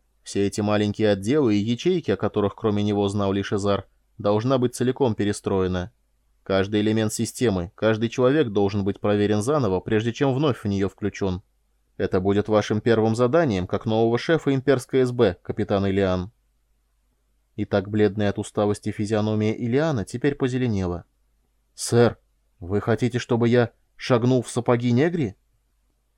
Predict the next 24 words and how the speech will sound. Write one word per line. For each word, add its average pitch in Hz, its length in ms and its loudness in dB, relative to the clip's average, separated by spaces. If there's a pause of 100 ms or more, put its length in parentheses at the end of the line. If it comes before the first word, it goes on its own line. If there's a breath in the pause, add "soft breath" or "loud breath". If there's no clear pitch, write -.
"Только 104 240 0
сперва 123 400 2
вытряхни 135 560 -2
их", - 240 -12 (140)
сухо 185 320 -2
посоветовал 151 600 0
Фаркосиган. 95 720 -4 (380)
"И 101 100 -2
побыстрее. 107 720 0 (400)
Я 98 180 0
не 101 120 0
могу 107 260 0
вернуть 117 380 2
императора, 120 580 2
пока 107 300 0
С 110 160 4
Б 120 180 0
не 117 100 2
будет 127 260 -2
снова 151 280 0
в - 60 -4
состоянии 98 580 0
охранять 98 520 -4
его". 95 300 -2